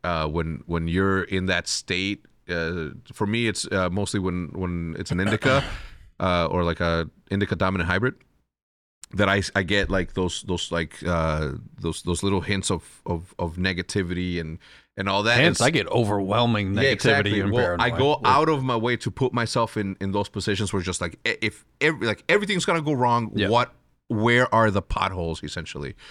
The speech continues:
Speaker 1: as I'm driving down this road?
Speaker 2: It really will make you think about life, like, from a different
Speaker 1: Yeah,
Speaker 2: perspective. Like,
Speaker 1: no,
Speaker 2: you're
Speaker 1: you f-, yeah.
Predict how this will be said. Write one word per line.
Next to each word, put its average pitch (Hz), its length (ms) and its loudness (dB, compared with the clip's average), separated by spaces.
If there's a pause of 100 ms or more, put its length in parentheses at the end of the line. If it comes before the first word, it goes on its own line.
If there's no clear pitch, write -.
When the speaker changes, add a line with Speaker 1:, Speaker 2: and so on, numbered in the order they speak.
(180)
Speaker 1:
as 87 120 -4
I'm 90 100 0
driving 92 340 0
down 85 180 0
this 80 180 -4
road? 82 180 2
Speaker 2:
It - 80 4
really 208 200 4
will 135 200 4
make 104 180 0
you 101 60 -2
think 104 240 -4
about 92 240 -2
life, 98 280 0
like, 95 140 -4
from 113 180 0
a 92 60 0
different 95 540 -4
Speaker 1:
Yeah, 107 100 2
Speaker 2:
perspective. 101 300 0
Like, 117 100 2
Speaker 1:
no, 117 60 0
Speaker 2:
you're 117 140 4
Speaker 1:
you 117 60 2
f-, 117 40 -4
yeah. 120 60 4